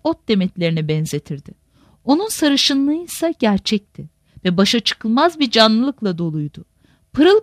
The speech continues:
pırıl altın telcikler başındaki beyaz tülün loşluklarından dökülüyordu. Ve bu baştan çıkarıcı karışıklık bana onun tamamen masum olmadığını düşündürtüyordu.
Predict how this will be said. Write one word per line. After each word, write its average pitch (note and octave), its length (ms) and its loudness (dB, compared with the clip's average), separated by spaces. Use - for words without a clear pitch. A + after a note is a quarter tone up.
pırıl D4 300 0
altın A#3 380 2
telcikler F3+ 760 0
başındaki D4 540 -2
beyaz C4+ 320 2
tülün B3+ 420 -4
loşluklarından G#3 840 0
dökülüyordu. E3 680 -4
Ve A#3+ 160 0
bu A#3 160 0
baştan B3 440 0
çıkarıcı G#3 440 -2
karışıklık F#3 720 -2
bana C4 180 4
onun D4 300 0
tamamen D4+ 600 2
masum A#3+ 460 4
olmadığını G3+ 600 0
düşündürtüyordu. D3+ 880 -8